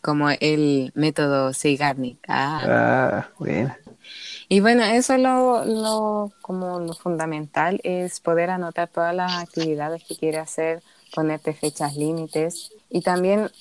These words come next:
Speaker 1: para las personas que son estudiantes y le da, procrastinan, antes de comenzar a estudiar también existe la técnica de Pomodoro,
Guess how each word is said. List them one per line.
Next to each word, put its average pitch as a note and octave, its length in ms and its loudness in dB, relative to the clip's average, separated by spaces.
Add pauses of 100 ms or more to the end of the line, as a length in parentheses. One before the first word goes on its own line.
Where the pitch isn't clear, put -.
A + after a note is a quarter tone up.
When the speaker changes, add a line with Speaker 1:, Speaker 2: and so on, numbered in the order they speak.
(140)
Speaker 1:
para F3 280 2
las F3 160 -2
personas F3+ 400 -8
que F3+ 100 -4
son F3+ 200 -4
estudiantes F3 920 -2
y D3+ 640 0
le D3 240 0
da, C#3+ 400 0 (320)
procrastinan, F3+ 920 0
antes F3 280 2
de D#3+ 540 4
comenzar D3 520 0
a D#3+ 220 4
estudiar E3+ 480 0
también F#3 400 -2
existe F#3+ 400 -2
la F3+ 360 -2
técnica G3+ 460 0
de F#3 220 2
Pomodoro, D#3 560 -4